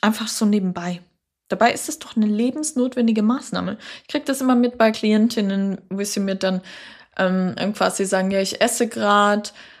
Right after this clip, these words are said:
ähm, beim Call, bei der Arbeit, ähm, bei dem, bei dem und, ähm, jetzt habe ich dafür keine Zeit zu essen“ und, und, und,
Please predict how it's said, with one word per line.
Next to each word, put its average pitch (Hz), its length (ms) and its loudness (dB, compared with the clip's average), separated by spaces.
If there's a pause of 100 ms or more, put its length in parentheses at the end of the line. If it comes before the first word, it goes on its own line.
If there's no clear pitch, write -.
(420)
ähm, 190 380 2
beim 190 240 2
Call, 190 420 4
bei 196 180 0
der 202 140 2
Arbeit, 190 880 0
ähm, 190 380 2 (160)
bei 202 140 4
dem, 202 380 -2
bei 208 100 4
dem 202 360 0 (280)
und, 208 440 4
ähm, 202 260 2
jetzt 208 240 0
habe 214 120 2
ich 214 60 -2
dafür 196 260 0
keine 190 240 0
Zeit 226 320 4
zu - 120 -2
essen“ 208 380 2
und, 202 200 0
und, 185 140 -2
und, 285 320 2